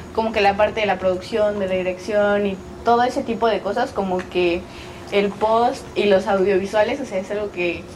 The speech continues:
a mí siempre me ha gustado, entonces siento que parte del que haya sido como uno de mis favoritos es por eso.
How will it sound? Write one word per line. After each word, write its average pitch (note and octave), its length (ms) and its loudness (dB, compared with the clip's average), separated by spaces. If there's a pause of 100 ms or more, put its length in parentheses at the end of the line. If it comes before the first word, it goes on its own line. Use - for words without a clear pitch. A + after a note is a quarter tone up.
a F3+ 80 2
mí G3+ 160 0
siempre A3+ 320 -2
me G#3+ 80 0
ha G#3+ 60 2
gustado, A3 420 0
entonces G#3 280 -4
siento A#3+ 380 -4
que E3+ 140 -6
parte A3 580 2
del F3+ 420 -2
que - 140 -2
haya G3+ 200 0
sido G#3+ 260 -6
como F#3+ 160 -2
uno A3 160 2
de G#3+ 120 4
mis G3 160 -4
favoritos G#3 560 -2 (520)
es G#3 160 2
por G3+ 240 2
eso. A3+ 340 -2